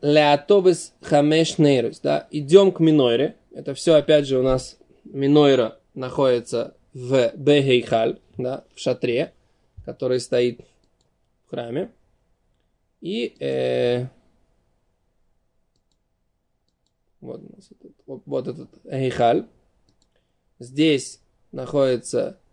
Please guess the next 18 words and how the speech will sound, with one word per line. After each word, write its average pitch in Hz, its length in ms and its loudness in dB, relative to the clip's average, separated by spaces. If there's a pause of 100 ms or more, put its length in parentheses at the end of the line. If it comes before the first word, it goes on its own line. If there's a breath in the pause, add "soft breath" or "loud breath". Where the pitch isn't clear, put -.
(240)
золотой 135 400 0
жертвенник, 208 520 0
здесь 151 240 0
находится 127 580 0
минойра, 202 480 2
здесь 170 280 -2
находится 143 920 -2
Шулхан 135 420 -4
Лехем 127 220 -2
Апоним. - 340 -8 (680)
Хлеб, 147 400 -2 (1700)
который 127 300 -8
стоит 127 320 -4
перед 127 220 -4
ликом 123 320 -4
Всевышнего, - 400 -8 (120)
да. - 120 -20 (640)
Вот, 127 320 -6